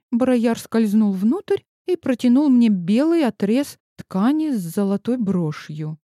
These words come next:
Посмотрев на это странное платье, я сделала неутешительный вывод:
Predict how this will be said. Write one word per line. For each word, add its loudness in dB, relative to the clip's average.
Посмотрев -2
на 2
это -4
странное -2
платье, -8
я 2
сделала 2
неутешительный 0
вывод: -2